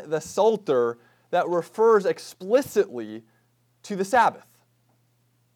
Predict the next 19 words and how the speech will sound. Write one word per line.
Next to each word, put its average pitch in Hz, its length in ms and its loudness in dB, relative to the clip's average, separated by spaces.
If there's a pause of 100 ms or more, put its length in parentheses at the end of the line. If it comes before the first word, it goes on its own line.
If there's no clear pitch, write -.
(760)
Now, 151 300 -2
when 151 460 -8
the 139 100 -6
Sabbath 180 680 -6
comes 147 340 -12
up, 123 320 -6 (600)
generally 151 520 -8
speaking, 139 560 -12
there 139 160 -2
are 135 40 -4
many 147 300 -8
questions - 1000 -8 (460)
that 131 420 -8
begin 127 440 -12
to 117 80 -10
percolate. - 580 -12 (800)
Questions 135 760 -10
such 131 360 -8
as, 127 500 -10